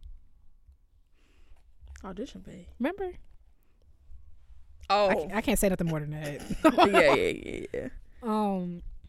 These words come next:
Speaker 2: so maybe, but, like, I just think about practicality of, like, how hard it is to get a job anyway, and now you got a job, now what we finna do?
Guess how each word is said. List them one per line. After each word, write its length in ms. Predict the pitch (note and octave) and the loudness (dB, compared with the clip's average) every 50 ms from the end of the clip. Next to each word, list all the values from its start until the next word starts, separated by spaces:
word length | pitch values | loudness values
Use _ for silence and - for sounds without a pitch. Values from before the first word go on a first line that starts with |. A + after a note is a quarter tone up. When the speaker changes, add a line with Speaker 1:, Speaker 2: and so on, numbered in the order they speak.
| - - - - - - - - - - - - - - _ - - - - - - - - - _ - - _ - - - - | -20 -20 -20 -20 -20 -20 -20 -20 -20 -20 -20 -20 -20 -20 _ -20 -20 -20 -20 -20 -20 -20 -20 -20 _ -20 -20 _ -18 -18 -16 -8
Speaker 2:
so 200 | - - A#3+ A3 | -4 -2 -2 0
maybe, 640 | A3+ C4+ F#4 A#4+ A4 D4+ A3+ F#3+ F3 D#3+ D#3 D#3 E3 - | 0 2 2 2 2 2 0 -2 -2 -4 -4 -6 -2 2
but, 180 | - G#3 G#3 G#3+ | 2 4 4 4
like, 560 | G#3 G3 F#3+ F#3 F#3 F3 E3+ D#3+ - - - - - - - - - - - - - - | 2 0 0 0 0 -2 -2 -4 -8 -14 -20 -20 -20 -20 -20 -20 -20 -20 -20 -14 0 4
I 80 | A3+ | 6
just 140 | C#4 E4+ - | 6 6 4
think 120 | - D4 B3+ | 2 0 -2
about 300 | - F3 E3 D#3+ - - - | -2 -2 -2 -2 -4 6 12
practicality 1000 | - - G3+ F#3+ - F3 - F3 F3+ F#3 F#3+ G3 G3+ G3+ G3+ G3+ G#3 G#3+ G#3+ G#3+ - - - - - - - - - - - - _ _ _ - - - | 12 12 12 12 8 0 -2 0 0 2 2 0 0 -2 -4 -4 -4 -6 -6 -8 -10 -14 -20 -20 -20 -20 -20 -20 -20 -20 -20 -20 _ _ _ -18 -8 -4
of, 160 | G3 E3+ E3+ | -4 -2 -2
like, 140 | F3 E3 - | -2 -2 0
how 140 | G3 F#3+ F3+ | 0 2 2
hard 180 | F#3 F#3 F3+ | 2 2 2
it 60 | F3+ F3+ | 0 0
is 60 | - | -2
to 60 | F3 | -2
get 100 | E3+ E3 | -2 -2
a 40 | D#3+ | -2
job 260 | E3 D#3+ D#3+ E3 - | -2 -2 -2 -2 -4
anyway, 520 | - D#3+ E3 E3 F3 E3+ E3 E3+ E3+ D#3+ D3+ | -4 -6 -6 -4 -4 -4 -4 -4 -4 -4 -4
and 100 | D#3 D#3 | -4 -4
now 80 | D3+ | -4
you 160 | D3 D3+ E3 E3 | -2 -2 -2 -2
got 120 | E3 D#3 | -2 -2
a 20 | D3+ | 0
job, 220 | D3+ D#3+ D3+ D3+ | 0 -2 -2 -2
now 120 | D3 D3 C#3+ | -2 -2 -2
what 100 | C#3+ D3 | -2 -2
we 100 | D3 D3 | -4 -4
finna 220 | - C#3+ C#3+ C3+ | -4 -6 -6 -4
do? 280 | C#3 C#3+ C#3 D3+ D#3 | -4 -6 -6 -6 -8